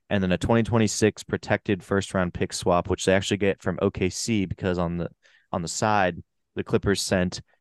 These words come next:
a twenty twenty-seven first round pick swap to O K C, and then f-, the O K C sent the twenty twenty-six pick swap, uh, to the Sixers, which is a first round pick. The Clippers received James Harden, P J Tucker, Philip,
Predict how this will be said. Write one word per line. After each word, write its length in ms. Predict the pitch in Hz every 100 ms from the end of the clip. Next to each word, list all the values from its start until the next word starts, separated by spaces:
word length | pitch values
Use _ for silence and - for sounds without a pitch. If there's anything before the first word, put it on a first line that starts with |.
| _
a 80 | -
twenty 260 | - 110 101
twenty-seven 600 | - 95 - 101 92 90
first 260 | 92 92
round 160 | 95 87
pick 180 | - 92
swap 320 | - 87 82
to 120 | -
O 80 | -
K 220 | 98 92
C, 400 | 87 - 107 95 - _ _ _ _ -
and 120 | 104
then 200 | 92 87 -
f-, 80 | - - _ -
the 80 | -
O 100 | 110
K 140 | 104
C 240 | 98 - 104
sent 260 | - 92
the 80 | 82
twenty 240 | 82 95 85
twenty-six 540 | - 85 - 104 -
pick 160 | - 85
swap, 320 | - 82 - - _ _ -
uh, 180 | 85 78
to 120 | -
the 40 | 80
Sixers, 420 | - 92 101 82
which 200 | 82 90
is 100 | 80
a 60 |
first 260 | 80 92 -
round 180 | 82 -
pick. 280 | 98 90 - _ - - -
The 60 |
Clippers 440 | - 127 131 117 101
received 460 | 95 107 98 90
James 280 | 101 107 101
Harden, 300 | 104 98 95
P 140 | 101
J 140 | 95 92
Tucker, 500 | - 92 95 92 85
Philip, 340 | - 95 95